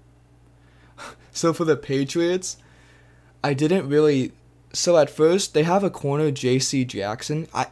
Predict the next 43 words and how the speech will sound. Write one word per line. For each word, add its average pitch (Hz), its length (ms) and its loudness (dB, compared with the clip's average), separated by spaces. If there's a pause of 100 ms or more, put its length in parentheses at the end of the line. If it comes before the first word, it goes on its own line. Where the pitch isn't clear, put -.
(100)
I 165 80 6
don't 220 140 6
know 202 100 6
how, 127 260 0
but 139 120 2
I 147 80 4
completely 147 380 -2
forgot 123 280 2
about 123 220 0
Stephon 120 520 -4
Gilmore. 120 420 -4
I - 400 -18
was - 100 -16
kind 214 180 -2
of 190 80 -4
embarrassed 120 500 -2
at 110 120 -6
myself. 113 520 -8 (920)
But 139 140 -4
they, 156 340 6
the 143 160 -2
first 180 300 0
person 160 240 0
who 156 80 0
I 131 80 -2
thought 123 260 0
of 139 100 0
for 139 140 -8
the 117 320 -6 (800)
Patriots 147 460 0
was 135 140 -4
J 131 240 0
C 139 220 -2
Jackson, 127 640 -2
an 123 140 -4
undrafted 131 560 0
corner 127 320 -4
from 127 160 -8
twenty 127 400 -6
eighteen. 123 640 -6 (1120)
But 135 200 -2
then 160 380 0 (380)
I 143 180 2